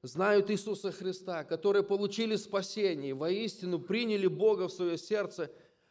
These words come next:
они ссорились между собою и шли потом к неверующим, к нечестивым судьям и искали у них правды. И апостол Павел опять строго обличает и говорит: «Друзья,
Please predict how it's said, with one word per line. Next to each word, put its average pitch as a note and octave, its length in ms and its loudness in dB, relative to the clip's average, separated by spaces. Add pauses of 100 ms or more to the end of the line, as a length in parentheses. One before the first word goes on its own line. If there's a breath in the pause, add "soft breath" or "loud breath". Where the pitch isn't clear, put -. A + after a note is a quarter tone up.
(100)
они G3 500 0 (680)
ссорились A3+ 760 6
между F#3 320 -2
собою D3+ 680 -4 (420)
и G3+ 120 0
шли B3 300 -2
потом A3 340 2
к - 100 -8
неверующим, G#3 640 2
к - 60 -16
нечестивым G3+ 720 -2
судьям F#3+ 540 0 (180 loud breath)
и - 220 -8 (320)
искали G#3+ 420 2
у G3 80 0
них G#3+ 260 -2
правды. F#3+ 680 0 (1500)
И G2+ 60 -8
апостол F3+ 440 -4
Павел F3 300 0
опять F3+ 380 -2
строго D3 380 -4
обличает C3+ 600 -6
и C3 60 -4
говорит: C#3+ 340 -6
«Друзья, C#3+ 560 -6